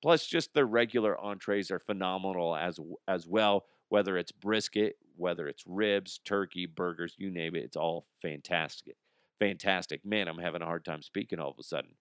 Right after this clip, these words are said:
Sugar Fire in Westminster, by far my favorite barbecue place in the state of Colorado. It's family friendly, it's perfect for date night, and they even do catering, so you gotta check 'em out. Check out Sugar Fire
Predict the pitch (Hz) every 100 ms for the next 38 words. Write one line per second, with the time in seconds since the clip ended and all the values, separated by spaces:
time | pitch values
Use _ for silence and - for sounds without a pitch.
0 | _ _ - 196 190 160 175 165 151 139
1 | 135 - 139 127 139 110 131 127 123 113
2 | 113 - 117 101 104 104 95 - 104 104
3 | 101 - 90 80 104 95 - 98 90 80
4 | 85 87 87 82 _ _ _ - - 131
5 | 135 123 117 - 127 131 147 196 - -
6 | - 143 139 127 - 110 95 120 - 131
7 | 151 - 113 113 131 143 135 151 147 151
8 | 165 156 101 - 110 101 127 135 135 151
9 | - 139 143 95 - _ _ _ - 170
10 | 165 156 - 170 156 - 151 147 143